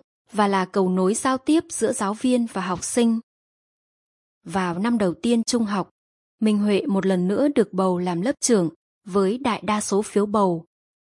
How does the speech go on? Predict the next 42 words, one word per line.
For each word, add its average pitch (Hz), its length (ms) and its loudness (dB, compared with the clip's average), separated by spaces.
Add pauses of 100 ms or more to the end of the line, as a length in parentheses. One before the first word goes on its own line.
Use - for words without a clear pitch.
(340)
Cô 208 240 6
cũng 240 200 0
được 226 200 2
chỉ 190 200 -2
định 180 240 0 (120)
là 208 160 -2
người 190 240 2
trợ - 240 -4
lý 196 340 0 (260)
trong 220 200 -2
cả 214 140 -4
hai 233 280 -4
lớp 285 200 0 (140)
tiếng 202 160 0
Trung 240 300 2
và 196 180 -2
tiếng 180 260 -4
Anh. 220 320 0 (840)
Các 302 160 -2
giáo 220 200 -2
viên 254 420 2
đều 190 160 0
dành 175 300 -2
những 247 140 -4
điều 214 180 2
tốt 311 260 0
đẹp 196 320 -2
để 190 140 0
nói 175 240 -2
về 208 240 0
Minh 220 200 2
Huệ, 208 320 2 (300)
và 185 240 -2
các 285 200 -2
bạn 233 240 0
cùng 185 180 2
lớp 247 260 0 (120)
cũng 190 160 -2
rất 190 160 -2
yêu 214 240 0
mến 196 300 2
cô. 220 300 4